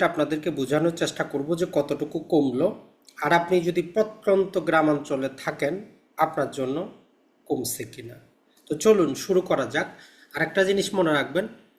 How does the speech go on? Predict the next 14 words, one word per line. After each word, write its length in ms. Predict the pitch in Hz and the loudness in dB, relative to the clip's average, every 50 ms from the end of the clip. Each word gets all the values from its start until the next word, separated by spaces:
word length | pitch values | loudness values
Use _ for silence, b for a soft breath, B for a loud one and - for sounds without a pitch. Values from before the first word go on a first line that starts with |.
| - _ - - 127 131 | -20 _ -12 -6 -4 -2
বাংলাদেশের 680 | 135 139 147 151 151 151 156 160 - 185 185 180 175 160 127 139 | 0 2 2 2 4 2 0 0 0 2 2 2 2 0 0 0
দলিল 260 | 147 147 156 165 156 139 151 | 2 2 2 2 0 0 0
রেজিস্ট্রেশনে 720 | 151 139 143 151 147 - - 151 139 - - 170 156 170 160 151 | -2 -2 -2 -6 -8 -6 -4 -4 -4 -2 0 0 2 2 2 0
যে 80 | 160 151 - | -2 -2 -2
খরচাপাতিগুলো, 920 | - 180 156 - - - 160 - - 127 - - 131 123 127 131 117 117 113 113 - b b b b b b b b b - 147 | -2 -4 -4 -4 -4 -4 -4 -2 -2 -4 -6 -6 -8 -6 -6 -6 -6 -6 -8 -12 -14 b b b b b b b b b -6 -4
এগুলো 220 | 143 156 170 185 208 202 165 139 | 0 2 2 2 2 2 -2 -4
এতটা 320 | - - 160 147 151 180 175 - | -2 -2 -2 2 2 2 2 4
জটিল, 380 | 170 180 170 170 170 151 123 113 120 - 156 143 | 4 2 2 2 2 0 0 0 -4 -6 -8 -8
এতটা 300 | 143 - 156 143 - 175 156 147 | -6 -4 -4 -2 0 0 0 0
জটিল, 360 | 160 156 147 147 147 127 107 104 107 - b b b b b b - 165 | 0 -2 0 0 -2 -2 -2 -4 -8 -14 b b b b b b -2 0
এগুলো 220 | 156 185 196 208 214 180 170 | 2 2 4 4 4 4 2
আসলে 260 | 151 - - 196 196 208 - 147 147 | 0 0 0 0 0 0 0 -2 -2
এখন 220 | 143 - - 214 196 - | -2 -2 -4 -4 -2 0
পর্যন্ত 460 | 196 175 156 143 165 151 139 127 123 | -2 -2 0 0 0 0 0 0 -2